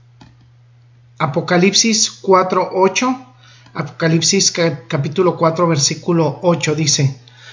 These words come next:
Y los cuatro seres vivientes tenían cada uno seis alas, y alrededor y por dentro estaban llenos de ojos,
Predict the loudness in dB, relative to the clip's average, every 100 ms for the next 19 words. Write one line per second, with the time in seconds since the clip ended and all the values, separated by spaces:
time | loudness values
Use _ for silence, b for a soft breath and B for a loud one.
0 | B 2 6 6 4 2 2 0 2 4
1 | 4 2 2 2 4 2 0 -2 0 2
2 | 2 2 2 4 4 4 2 0 0 0
3 | 2 2 2 2 -2 2 4 4 2 4
4 | 2 2 -4 0 2 2 0 0 -2 0
5 | 0 2 4 4 4 2 0 0 0 -4
6 | -4